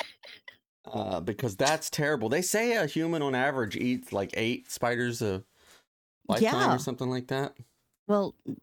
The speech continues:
Speaker 1: do they
Speaker 2: no,
Speaker 1: do
Speaker 2: I
Speaker 1: that? How do they
Speaker 2: I wanna say it's a year.
Speaker 1: A year?
Speaker 2: Or
Speaker 1: I'm eating
Speaker 2: month-,
Speaker 1: eight
Speaker 2: yeah,
Speaker 1: spiders
Speaker 2: year.
Speaker 1: a year?
Speaker 2: <laughs> I think so. I thought it was a
Speaker 1: For
Speaker 2: year.
Speaker 1: thirty-four years? I'm not
Speaker 2: Yeah.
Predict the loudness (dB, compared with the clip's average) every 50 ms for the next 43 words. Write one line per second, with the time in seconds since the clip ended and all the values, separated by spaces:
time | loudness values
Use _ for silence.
0 | _ -4 0 0 2 4 2 2 2 2 2 2 2 2 2 0 -2 -2 -2 -2
1 | -2 -2 -2 -2 -2 0 -2 -2 -4 -6 -10 _ _ _ _ _ _ _ _ _
2 | 2 2 2 2 2 0 0 2 0 0 0 0 -2 -4 -4 -4 -4 -4 -4 -4
3 | -4 -4 -4 -4 -6 -6 -6 -8 -8 -10 _ _ _ _ _ -4 -4 -2 -2 -2
4 | 0 0 2 2 2 2 2 2 2 2 0 -2 -6 _ _ _ _ _ _ _
5 | _ _ _ _ _ -2 0 2 4 4 4 4 2 2 2 2 2 2 2 2
6 | 2 4 4 4 4 4 4 4 4 4 2 2 2 0 -2 -4 -2 0 0 2
7 | 2 2 2 2 2 0 -2 -2 -4 -10 _ _ _ _ _ _ 2 4 4 6
8 | 4 4 4 4 2 0 0 2 2 2 4 4 4 2 2 2 -2 -10 _ _
9 | -4 -2 0 2 2 2 4 2 2 0 0 0 2 2 2 2 2 4 4 4
10 | 6 6 6 4 2 0 -2 0 2 2 4 4 2 2 2 2 2 2 2 2
11 | 2 2 2 2 0 0 -2 -2 -2 -2 -4 -6 -8 -14 _ _ _ _ _ 0
12 | 2 2 4 4 4 2 4